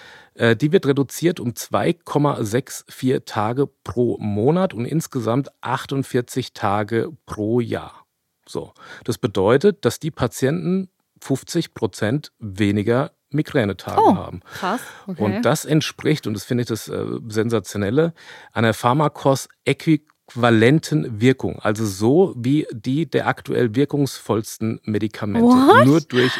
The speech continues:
Speaker 1: Ernährung.
Speaker 2: Nur durch Ernährung?
Speaker 1: Ja.
Speaker 2: Ey, das ist so heftig.
Speaker 1: Es, es
Speaker 2: Okay.
Speaker 1: liegt tatsächlich sogar noch etwas über dem aktuellen Antikörpermedikament, äh, gegen Migräne.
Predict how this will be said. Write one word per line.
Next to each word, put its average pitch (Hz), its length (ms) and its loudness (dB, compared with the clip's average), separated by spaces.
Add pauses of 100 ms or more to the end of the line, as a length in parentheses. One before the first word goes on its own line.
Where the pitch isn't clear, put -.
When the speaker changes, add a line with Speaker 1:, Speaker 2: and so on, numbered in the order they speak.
Speaker 1:
Ernährung. 104 360 0
Speaker 2:
Nur 381 120 10
durch 440 220 10
Ernährung? 392 420 6
Speaker 1:
Ja. - 80 -4
Speaker 2:
Ey, 214 100 8
das 240 220 6
ist - 200 -10
so 220 200 -2
heftig. 233 400 -6
Speaker 1:
Es, - 160 -2
es 107 80 -2
Speaker 2:
Okay. 107 80 -2
Speaker 1:
liegt 196 400 2
tatsächlich 135 400 2
sogar 120 220 0
noch 117 120 0
etwas 123 380 -2
über 131 160 0
dem 120 160 -2
aktuellen 95 420 -4
Antikörpermedikament, 143 1500 -2
äh, 123 120 -8
gegen 131 220 -2
Migräne. 139 580 0